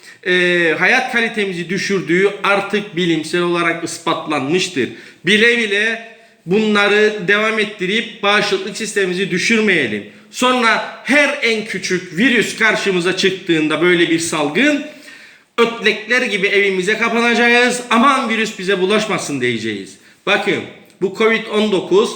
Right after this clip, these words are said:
söylüyor bilim insanları. Ben onların ağzından size aktarıyorum. Yaklaşık bir veya iki yıl arası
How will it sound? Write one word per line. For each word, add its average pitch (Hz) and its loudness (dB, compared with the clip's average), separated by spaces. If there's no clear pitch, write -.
söylüyor 156 2
bilim 147 -2
insanları. 117 -6
Ben 160 2
onların 165 2
ağzından 156 0
size 117 -8
aktarıyorum. 104 -8
Yaklaşık 196 -2
bir 233 2
veya 220 2
iki 214 0
yıl 240 2
arası 202 2